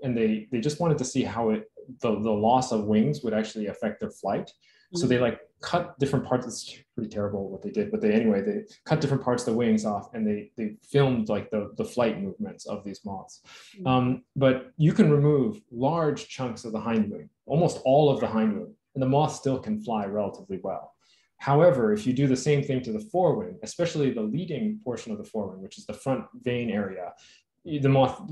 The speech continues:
Speaker 1: and butterfly cannot fly almost at all. So there's certain parts of the wings that are more important than others, and the hind wing is seemingly not as important as the forewing, and especially the,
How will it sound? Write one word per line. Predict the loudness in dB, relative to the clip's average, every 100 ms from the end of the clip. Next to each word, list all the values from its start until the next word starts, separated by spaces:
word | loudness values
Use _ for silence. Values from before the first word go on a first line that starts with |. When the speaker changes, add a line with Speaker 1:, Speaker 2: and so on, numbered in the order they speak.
| -6
Speaker 1:
and | -4 -2 2
butterfly | 2 2 -2
cannot | -4 -4 -4 -2
fly | -2 -2 -4 -6
almost | -4 -4 -8 -10
at |
all. | -8 -8 -12 _ _ _ -4
So | 2 4
there's | 4 4
certain | 4 2 2
parts | 0 0
of | -2
the | 0
wings | -2
that | -4 -4
are |
more | -2 -2
important | -2 -4 -4 -2
than | -4
others, | -2 -2 -2 -6 -16 _
and | -4 -2 -2 -6 -6
the | -2 -2
hind | -2 4 6 6
wing | 6 4 2
is | -4 0
seemingly | 2 2 2 2 2 0 -2 -6
not | -4 -4 -4
as | -6 -6
important | -6 -4 -4 -2 -4 -6 -8
as | -8 -8 -8
the | -10
forewing, | -4 -4 -4 -6 _ _ -16 -6
and | -4
especially | 0 2 2 4 4
the, | 4